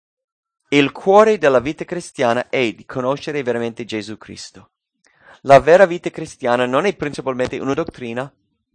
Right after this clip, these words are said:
non è una religione, non è un servizio che uno rende.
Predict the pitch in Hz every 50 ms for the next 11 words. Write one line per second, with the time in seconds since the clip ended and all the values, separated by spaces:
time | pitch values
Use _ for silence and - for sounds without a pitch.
0 | _ _ _ _ _ _ _ _ _ _ - 110 120 127 139 143 151 156 156 151
1 | 147 151 151 160 175 160 131 131 120 117 117 120 123 123 _ _ _ _ _ _
2 | _ - - - - 160 180 185 196 202 220 233 240 247 254 240 233 _ - 160
3 | 165 156 - - 175 160 147 170 202 208 202 - - - 202 202 190 - _ -
4 | - - 156 151 151 160 160 156 151 143 - _ - 123 131 131 123 117 104 90
5 | 87 85 92 _